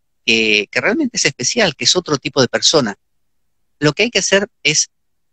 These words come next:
confiar un poco, eso sí, abrirte, porque si no uno no se abriría a nada, aprender, pero mantener ese juicio crítico y decir, "No, este ser humano, ¿qué me está diciendo? A ver, ¿es coherente lo que me dice? Lo,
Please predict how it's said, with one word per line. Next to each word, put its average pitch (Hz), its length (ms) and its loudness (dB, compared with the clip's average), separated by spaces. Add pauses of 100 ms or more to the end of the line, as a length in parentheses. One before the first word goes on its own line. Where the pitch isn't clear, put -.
(140)
confiar 180 580 2
un 131 140 0
poco, 117 380 2
eso 123 200 2
sí, 123 200 2
abrirte, 127 400 -4
porque - 180 -8
si - 80 -8
no 113 100 -2
uno 120 180 2
no 107 80 -2
se - 140 0
abriría 104 420 0
a 131 40 0
nada, 139 320 2 (320)
aprender, 156 580 0
pero 131 180 -6
mantener 127 580 -2
ese 139 180 2
juicio 113 300 -4
crítico 107 360 -4
y 117 40 4
decir, 120 280 0
"No, 185 340 0 (400)
este - 160 -6
ser 170 140 2
humano, 190 280 2
¿qué 220 120 -4
me 202 60 -14
está 127 200 -2
diciendo? 101 380 -4
A 101 40 -2
ver, 107 140 0 (560)
¿es 156 120 -6
coherente 156 480 0
lo 104 100 -4
que - 100 -20
me 101 120 -10
dice? 120 420 -4 (220)
Lo, 127 180 2